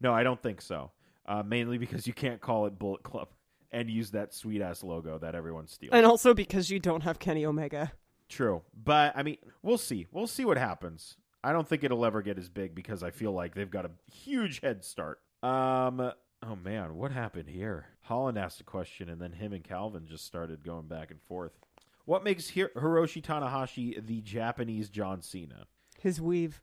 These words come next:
Speaker 2: which
Speaker 1: There
Speaker 2: I
Speaker 1: you, there
Speaker 2: just
Speaker 1: you
Speaker 2: found
Speaker 1: go.
Speaker 2: out is a thing, and I think that's hilarious.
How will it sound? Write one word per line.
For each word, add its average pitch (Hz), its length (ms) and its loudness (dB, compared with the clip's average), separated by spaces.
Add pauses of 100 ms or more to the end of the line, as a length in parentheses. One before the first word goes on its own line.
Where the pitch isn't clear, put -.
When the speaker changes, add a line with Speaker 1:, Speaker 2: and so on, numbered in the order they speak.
(160)
Speaker 2:
which 226 260 8
Speaker 1:
There 240 80 12
Speaker 2:
I 220 60 12
Speaker 1:
you, 220 40 10
there 160 120 4
Speaker 2:
just 208 300 12
Speaker 1:
you 190 60 0
Speaker 2:
found 190 220 12
Speaker 1:
go. 180 80 10
Speaker 2:
out 170 120 10
is 165 160 2
a 160 80 -4
thing, 165 440 4
and 165 120 2
I 156 120 2
think 160 180 -2
that's 151 180 -2
hilarious. 151 720 -2